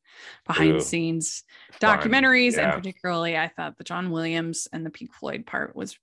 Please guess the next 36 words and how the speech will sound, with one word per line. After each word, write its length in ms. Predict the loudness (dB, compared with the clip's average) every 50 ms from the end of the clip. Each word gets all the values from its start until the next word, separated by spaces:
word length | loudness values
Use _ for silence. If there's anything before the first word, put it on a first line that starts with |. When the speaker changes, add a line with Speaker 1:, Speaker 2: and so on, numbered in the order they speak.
| _ -12
Speaker 1:
really 380 | -8 -6 -6 -4 -4 -6 -6
fun. 400 | -8 -12 -16 -14 -14 -14 -14 -16 _ _ _ _ _
Speaker 2:
Yeah. 300 | -8 -6 -4 -4 -4 -6 -10 _ _ _ _ _ _ -20 -20 -20 _ _ _ _ _ _ _ _ _ _ _ _ _ _ _ _
Yeah, 220 | -6 -6 -6 -6 -8
good 220 | -6 -6 -8 -8
stuff. 440 | -6 -4 -2 -2 -2 -4 -6 -12 _ -20 _ _ _ _ -6 -2
I, 200 | 0 0 2 4
Speaker 1:
Mm-hmm. 80 | 4 4
Speaker 2:
at 40 | 4
eleven, 360 | 6 4 4 4 4 2 -2
I 200 | -2 0 0 0
have 400 | 2 2 2 2 2 0 0 -2 _ _ _ _ _ _ _ _ _ -10
the 80 | -8 -4
Guardians 380 | -2 0 2 2 2 0 -2 -6
of 40 | -6
the 40 |
Galaxy 420 | -4 -2 0 0 0 -2 -2 -6 -6
holiday 300 | -2 0 0 0 -2 -4
special. 500 | -6 -4 -4 -4 -4 -6 -10 -10 -10 -12 _ _ _ -8 -6
Speaker 1:
Mm, 680 | -4 -2 -2 -2 -2 -4 -4 -6 -6 -6 -8 -10 -10 _ _ -8 -6
mm-hmm. 280 | -4 -4 -2 -2 -2 -4 -6 _ _ -20 -18
Speaker 2:
Uh, 220 | -16 -14 -14 -16 -16 _ _ _ _ _ _ 0
that 300 | 2 2 2 2 0 -4 _ _ _ _ _ -2
I 160 | 0 2 2
just 240 | 0 -2 -4 -2 0
thoroughly 340 | 2 4 4 4 4 2
enjoyed. 380 | 2 0 -2 -4 -4 -4 -6 -10 _ _ _ _ _ _ _ _ -2
I 120 | -2 0
Speaker 1:
Yeah. 80 | 2 4
Speaker 2:
thought 220 | 4 4 4 4 2
it 100 | 2 2
was, 220 | 0 -4 -6 -4
I 160 | -4 -4 -2
thought 340 | 0 0 0 0 0 -2 -4
it 80 | -6 -8
was 340 | -8 -10 -12 -14 -18 _